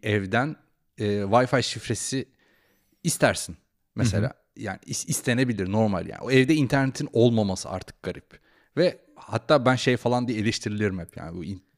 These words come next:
Speaker 1: Wi-Fi şifresini bir değiştir. <laughs> Çok zor <laughs> diye.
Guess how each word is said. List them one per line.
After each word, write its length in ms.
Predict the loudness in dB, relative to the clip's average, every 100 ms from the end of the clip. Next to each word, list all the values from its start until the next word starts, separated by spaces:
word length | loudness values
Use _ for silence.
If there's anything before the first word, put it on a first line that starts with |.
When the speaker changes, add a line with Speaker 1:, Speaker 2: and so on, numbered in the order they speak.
| -10
Speaker 1:
Wi-Fi 360 | -8 -6 -8
şifresini 400 | -10 -12 -10 -10
bir 60 | -6
değiştir. 520 | -6 -6 -10 -14 -18 _ _ _ _
<laughs> 400 | _ -20 -20 -10
Çok 220 | -8 -4
zor 220 | -2 -4 -4 -12 -16 -18
<laughs> 360 | -18 -18 -10 -6
diye. 180 | -6